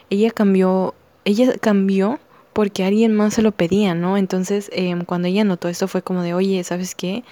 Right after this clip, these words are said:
Ya, ya terminó, ya estamos, em, obviamente tú ya no me quieres, tú me estás intentando cambiar como mi relación pasada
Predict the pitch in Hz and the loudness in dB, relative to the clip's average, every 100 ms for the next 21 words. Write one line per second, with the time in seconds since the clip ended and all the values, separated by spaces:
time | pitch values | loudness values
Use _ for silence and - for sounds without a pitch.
0 | - - - _ 170 180 175 175 175 180 | -20 -20 -20 _ -4 -2 -2 -2 -2 -2
1 | 190 240 175 156 - _ 175 165 185 180 | 0 0 -2 -6 -16 _ -12 -2 -2 0
2 | 175 - 170 170 170 - - - - _ | -4 -6 -4 -4 -6 -10 -16 -20 -20 _
3 | - 170 160 156 196 196 190 185 - 180 | -8 -6 -4 -2 0 2 0 -4 -6 -6
4 | 175 170 170 175 240 254 254 254 - 185 | -4 -6 -6 -4 0 2 2 0 -4 -4
5 | 185 190 - 175 180 175 165 165 170 - | 0 0 -2 -4 -4 -2 -4 -2 -4 -2
6 | 196 269 285 294 220 190 185 180 175 170 | 0 0 0 0 2 2 0 0 -2 -2
7 | 175 175 - 190 185 196 196 247 | -2 -4 -4 -2 -2 -2 -2 -6